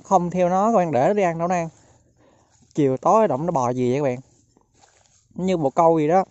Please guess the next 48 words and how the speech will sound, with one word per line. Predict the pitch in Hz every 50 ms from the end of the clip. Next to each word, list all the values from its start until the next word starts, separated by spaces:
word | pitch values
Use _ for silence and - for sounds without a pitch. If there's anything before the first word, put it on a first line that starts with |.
| _ _ _ _ _ _ _ _ _ _ - - _ _ _ _ _ _ _ _ _ -
Nhưng | 170 175 175 170
mà | 160 139 131 131 127 127 131 123 123 123 123 123 - _ _ _ _ _ _ _ _ _ -
chắc | 220 226 - -
là | 143
do | 143 165 156 156 160
chỗ | - 180
đó | 165 160 180 214
người | 220 165 -
ta | 160 156 156
có | 151 - 185
đường | 180 151 131
gầy | 135 127
xe | - 156
lửa | 139 127 110 117 147 180
đó, | 196 202 220 - _ _ _ _ -
nên | 156 151 151 147 151
nó | 165 175
ăn, | 160 151 156 160
nên | 170 175 160 156
nó | 160 180 190
đi, | 180 156 147
nó, | 151 156 180 196 - _ _ _ _ _ _ _ _ _ _
người | - 139 120 117
ta | - 143 143
nghĩ | 147 135 117 113 147 175
là | 185 143
chiều | - - 131 120
nó | 127 143 139
về | 131 123 120
thôi, | 127 143 143 139 139
chứ | 147 151
họ | 131 120 127
đâu | 143 143
có | 160
biết | 175 190 220 214
là | 180 135 120 113 113 117 117 - - - - _ _ _ _ _ _ _ _ _ -
cái | -
đường | 175 131 123 123
gầy | 123 117 113
đâu. | 117 123 127 - _ _ _ -
Chết | 165 180 208 -
rồi, | - 143
nó |
đi | 165 156
lộn | 139 131 120 110 113 143
đường | 151 139 131 123 117
nữa | 127
rồi. | 151 165 151